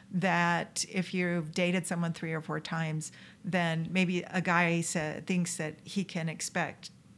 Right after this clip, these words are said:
for her to feed him when he stops at her house or something like that, and not communicate that ahead of time. That could be really uncomfortable, and that's not a,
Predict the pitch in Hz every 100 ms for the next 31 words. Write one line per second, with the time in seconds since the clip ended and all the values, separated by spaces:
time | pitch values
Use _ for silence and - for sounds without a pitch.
0 | - - - 214 196 180 208 180 - 240
1 | 185 175 170 170 170 170 160 - 170 160
2 | 165 190 180 151 - 147 170 156 170 170
3 | - - - - - - - - 226 233
4 | 226 180 202 240 247 220 202 165 156 160
5 | 151 - 170 190 214 196 - 175 160 160
6 | 165 - - - - 220 226 214 160 165
7 | 151 156 170 165 156 - 170 160 - 151
8 | - 160 151 147 170 190 208 208 185 151
9 | 147 -